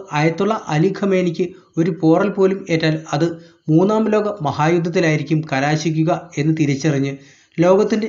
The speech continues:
സമാധാനപരമായ ഭാവി ഓർത്ത് അദ്ദേഹത്തെ സുരക്ഷിത സ്ഥാനത്തേക്ക് മാറ്റിയെന്നാണ് പറയപ്പെടുന്നത്. ഖമേനിയുടെ മൂന്നാമത്തെ മകനായ മസൂദ് ഖമനൈ പിതാവിൻ്റെ ഓഫീസിൻ്റെ നിയന്ത്രണം ഏറ്റെടുത്തതായും രാജ്യാന്തര മാധ്യമങ്ങൾ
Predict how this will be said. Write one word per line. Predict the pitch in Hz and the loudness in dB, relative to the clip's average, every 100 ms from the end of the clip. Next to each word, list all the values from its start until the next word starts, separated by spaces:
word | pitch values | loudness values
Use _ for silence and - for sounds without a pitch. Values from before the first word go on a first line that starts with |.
| - | -6
സമാധാനപരമായ | - 151 160 185 226 214 208 196 185 175 156 | -2 0 2 0 -2 -2 0 0 0 0 -2
ഭാവി | 143 139 160 170 | 0 2 2 2
ഓർത്ത് | 143 131 139 - - _ | 2 0 -6 -8 -20 _
അദ്ദേഹത്തെ | 147 151 180 190 190 190 - | -4 0 0 0 0 -2 -2
സുരക്ഷിത | - 160 160 - 208 | 2 2 2 -2 -6
സ്ഥാനത്തേക്ക് | 214 - 180 170 165 165 160 | -6 -2 -2 2 0 0 -4
മാറ്റിയെന്നാണ് | 131 131 135 160 156 113 - | -4 -4 2 4 4 2 -4
പറയപ്പെടുന്നത്. | 123 123 123 120 123 131 - _ _ _ _ _ - | -4 -2 -4 -6 -6 -8 -12 _ _ _ _ _ -12
ഖമേനിയുടെ | - 202 220 233 233 233 | -2 0 4 4 2 0
മൂന്നാമത്തെ | 175 160 180 190 208 202 | 2 2 4 2 0 -2
മകനായ | 196 185 180 175 175 | 0 0 0 -2 -4
മസൂദ് | 147 143 160 190 190 - _ - | -4 -4 -2 -4 -4 -18 _ -6
ഖമനൈ | 165 170 175 175 175 - - | 0 2 2 0 -2 -14 -14
പിതാവിൻ്റെ | - 156 180 185 196 190 | -2 2 4 4 4 4
ഓഫീസിൻ്റെ | 156 160 180 160 190 185 | 4 4 2 -2 -4 -2
നിയന്ത്രണം | 143 147 160 156 117 139 | 0 0 0 0 -2 -2
ഏറ്റെടുത്തതായും | 143 151 160 151 147 143 156 | -2 0 -2 0 -2 -2 -2
രാജ്യാന്തര | 139 131 131 156 156 165 | -4 -4 0 2 2 2
മാധ്യമങ്ങൾ | 151 139 139 147 156 | 0 0 0 0 -2